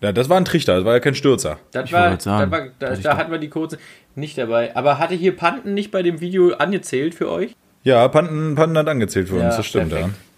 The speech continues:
Speaker 1: Der hat die Kommandos ergeben.
Speaker 2: Lang ist her.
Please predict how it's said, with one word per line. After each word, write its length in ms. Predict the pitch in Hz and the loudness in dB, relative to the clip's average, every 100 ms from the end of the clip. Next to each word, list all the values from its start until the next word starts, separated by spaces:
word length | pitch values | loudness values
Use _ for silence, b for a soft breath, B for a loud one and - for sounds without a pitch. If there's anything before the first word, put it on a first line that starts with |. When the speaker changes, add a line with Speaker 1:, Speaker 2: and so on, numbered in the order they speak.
| _ | _
Speaker 1:
Der 80 | 101 | 0
hat 80 | 110 - - | 0 -2 -10
die 60 | 107 | -6
Kommandos 420 | - 113 113 98 | 0 2 2 2
ergeben. 320 | 90 82 82 - b b _ _ | 0 0 -4 -10 b b _ _
Speaker 2:
Lang 220 | 101 117 | -2 -2
ist 140 | 139 | -4
her. 360 | 156 151 123 - | 0 2 0 -2